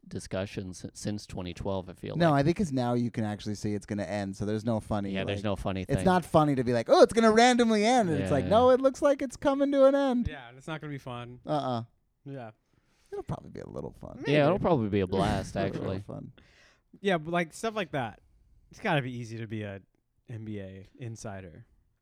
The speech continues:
Speaker 2: Yeah.
Speaker 3: <laughs>
Speaker 2: Absolutely. Woj, to-, was it yesterday or today, Woj said that we're only giving up, the plan right now is to wait. We bought ourselves some time with this good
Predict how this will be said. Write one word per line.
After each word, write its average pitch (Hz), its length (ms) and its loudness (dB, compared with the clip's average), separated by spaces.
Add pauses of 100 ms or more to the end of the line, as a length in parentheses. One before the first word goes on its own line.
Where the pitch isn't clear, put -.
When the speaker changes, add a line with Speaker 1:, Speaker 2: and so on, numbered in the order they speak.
(200)
Speaker 2:
Yeah. 220 180 -2 (400)
Speaker 3:
<laughs> - 320 0 (220)
Speaker 2:
Absolutely. 196 680 -2 (320)
Woj, 220 760 6
to-, 139 320 -4
was 139 120 2
it 139 60 0
yesterday 160 400 0
or 143 60 2
today, 131 360 0
Woj 107 360 -2
said 104 520 -4 (460)
that 110 360 -2 (640)
we're 143 180 4
only 151 140 2
giving 151 180 2
up, 143 120 0 (340)
the 123 80 -2
plan 165 340 0
right 156 180 2
now 135 300 2
is 120 160 -2
to 123 120 -4
wait. 110 280 -4
We 127 100 -4
bought 107 240 -2
ourselves 117 320 -4
some 131 160 -6
time 110 260 -4
with 113 120 -4
this 113 160 -8
good 110 340 -4